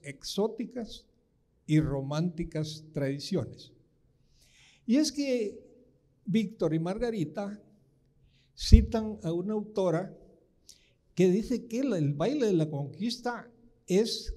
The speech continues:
producto del romanticismo de los liberales.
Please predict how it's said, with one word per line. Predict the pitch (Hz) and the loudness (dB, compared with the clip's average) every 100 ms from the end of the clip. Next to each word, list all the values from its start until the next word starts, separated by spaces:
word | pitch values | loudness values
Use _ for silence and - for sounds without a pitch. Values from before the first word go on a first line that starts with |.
| - | -6
producto | 185 170 175 190 226 - - 226 | 0 2 4 2 0 -4 -4 -2
del | 170 180 196 | 0 -2 0
romanticismo | 208 185 175 156 151 135 - 147 190 208 208 208 190 | -2 -4 -4 -2 -2 -4 -2 -2 0 -2 -2 -4 -2
de | 190 | -2
los | 196 185 | -4 -2
liberales. | 170 156 127 110 - | 0 2 -2 -6 -12